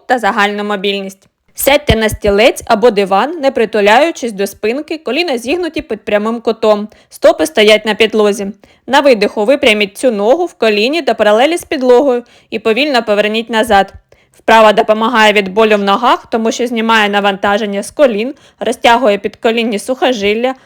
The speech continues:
розслаблюючи м'язи та прискорюючи кровообіг. Сидячи на стільці, стопи притиснуті до підлоги, пряма спина.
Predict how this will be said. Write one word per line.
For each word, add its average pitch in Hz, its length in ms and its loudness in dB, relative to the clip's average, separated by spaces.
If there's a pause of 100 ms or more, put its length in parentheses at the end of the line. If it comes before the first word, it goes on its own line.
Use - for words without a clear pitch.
(120)
розслаблюючи 208 680 0
м'язи 214 440 0
та 196 120 -4
прискорюючи 220 720 0
кровообіг. 208 680 0 (400)
Сидячи 240 460 0
на 220 140 -4
стільці, 220 500 -6
стопи 254 380 0
притиснуті 311 680 -2
до 269 140 0
підлоги, 214 500 0
пряма 214 380 0
спина. 220 500 0